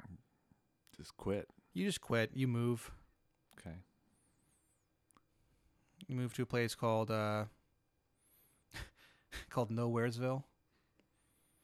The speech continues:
Speaker 2: Population, two million.
Speaker 1: <laughs> All right.
Speaker 2: So you live in Nowheresville. Um, you kinda start doing music again.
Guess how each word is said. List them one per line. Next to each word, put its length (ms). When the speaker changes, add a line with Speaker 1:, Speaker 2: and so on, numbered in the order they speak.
Speaker 2:
Population, 840
two 160
million. 420
Speaker 1:
<laughs> 460
All 60
right. 200
Speaker 2:
So 120
you 40
live 140
in 100
Nowheresville. 880
Um, 440
you 100
kinda 140
start 120
doing 160
music 320
again. 340